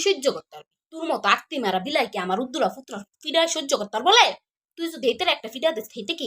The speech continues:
এটা সহ্য করতে পারবো? বুইরা বিলা কোন হানা আত্মি মারা বিলাই আমার ফুত্তারে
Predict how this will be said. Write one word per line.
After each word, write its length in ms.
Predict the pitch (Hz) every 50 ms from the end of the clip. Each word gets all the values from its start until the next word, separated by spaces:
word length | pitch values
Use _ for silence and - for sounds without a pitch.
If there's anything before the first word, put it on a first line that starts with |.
| 202 190
এটা 140 | - 196 190 202
সহ্য 160 | 262 302 285 349 330 214
করতে 160 | 190 - 196
পারবো? 180 | 196 233 427 523 330 - - _ _ _ _ _ _ _ _ _ _ _ -
বুইরা 260 | 214 269 277 233 220 190 185
বিলা 140 | 247 254 233 -
কোন 80 | 202 226 220
হানা 140 | 226 233 240 277
আত্মি 200 | - - - 359 320 254
মারা 120 | 190 190 196
বিলাই 220 | 330 370 349 240 202 202 214
আমার 120 | 175 165 -
ফুত্তারে 300 | 370 - - - 220 180